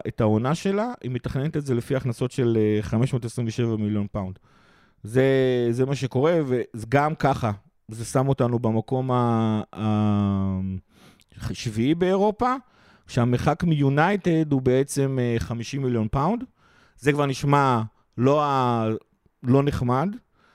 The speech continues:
אה, מצד שני, תזכרו שהגלייזרים לוקחים מיונייטד שלושים מיליון פאונד כל עונה, זאת אומרת, הפער שלנו בעצם הוא עשרים, אה, ולכן ליברפול, אה,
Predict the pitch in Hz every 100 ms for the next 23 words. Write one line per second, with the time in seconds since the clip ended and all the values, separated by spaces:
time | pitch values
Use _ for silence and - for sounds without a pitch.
0 | _ _ _ 113 117 120 120 127 170 170
1 | 175 180 170 151 170 160 131 131 160 196
2 | 185 160 147 147 - 139 143 135 135 135
3 | 135 131 - 123 131 127 123 123 123 117
4 | 113 - 113 117 139 117 113 113 113 127
5 | 123 120 117 113 110 117 104 101 - 147
6 | 208 226 - _ _ _ _ - 110 110
7 | 110 107 107 107 107 107 107 113 113 131
8 | 135 131 139 123 117 107 104